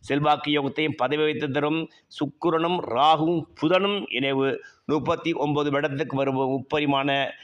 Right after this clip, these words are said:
மிகப்பெரிய தனவாக்கு செல்வாக்கு யோகம். பிரியமான சகோதரர்களே, இந்த வா-, நாள் கா-, காலங்களில் உங்கள் செல்வாக்கு யோகத்தை பயன்படுத்திக் கொள்ளுங்க. இந்த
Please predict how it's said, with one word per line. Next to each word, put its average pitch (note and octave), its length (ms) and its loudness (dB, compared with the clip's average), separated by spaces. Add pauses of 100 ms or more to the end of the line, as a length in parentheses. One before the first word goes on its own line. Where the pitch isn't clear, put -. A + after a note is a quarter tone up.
(120)
மிகப்பெரிய C#3 680 -2
தனவாக்கு D3 480 0
செல்வாக்கு C#3 640 -2
யோகம். C3 320 -2
பிரியமான A#2 440 -2 (120)
சகோதரர்களே, A2+ 360 0
இந்த C3 260 0
வா-, B2 160 2
நாள் C3 220 0
கா-, B2 340 -2
காலங்களில் D#3 580 0
உங்கள் A#2 240 -2
செல்வாக்கு D#3+ 440 0
யோகத்தை C3+ 440 -2 (300)
பயன்படுத்திக் G#3+ 720 2
கொள்ளுங்க. G#2+ 520 0
இந்த C#3 180 0